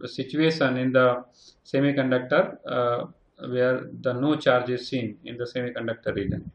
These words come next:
Okay, then, uh, after having discussed, uh, uh, the, uh, flat band voltage concept, we will, uh, first talk about the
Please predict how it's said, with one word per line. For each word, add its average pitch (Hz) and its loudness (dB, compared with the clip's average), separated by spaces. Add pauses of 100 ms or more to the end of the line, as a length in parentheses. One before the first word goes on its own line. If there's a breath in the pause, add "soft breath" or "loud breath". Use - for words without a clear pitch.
Okay, 175 4 (840 loud breath)
then, 190 12
uh, 175 12
after 160 12
having 165 6
discussed, 180 8
uh, 135 8 (200)
uh, 127 2
the, 135 6 (600 soft breath)
uh, 123 0
flat 143 6
band 151 2
voltage 143 0
concept, 127 -2 (180)
we 160 0
will, 151 -2
uh, 123 -2 (100)
first 135 0
talk 131 -4
about 135 0
the 143 2